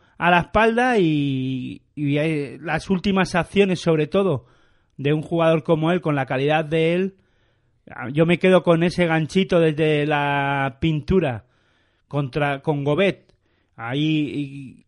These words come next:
ganándole, ganan-, ganándole en todos los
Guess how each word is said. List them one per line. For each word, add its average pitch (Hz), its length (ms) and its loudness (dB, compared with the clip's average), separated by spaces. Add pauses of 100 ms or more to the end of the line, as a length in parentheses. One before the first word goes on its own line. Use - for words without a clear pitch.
(120)
ganándole, 165 960 2 (280)
ganan-, 156 540 -4
ganándole 180 480 2
en 175 80 0
todos 175 240 2
los 165 680 0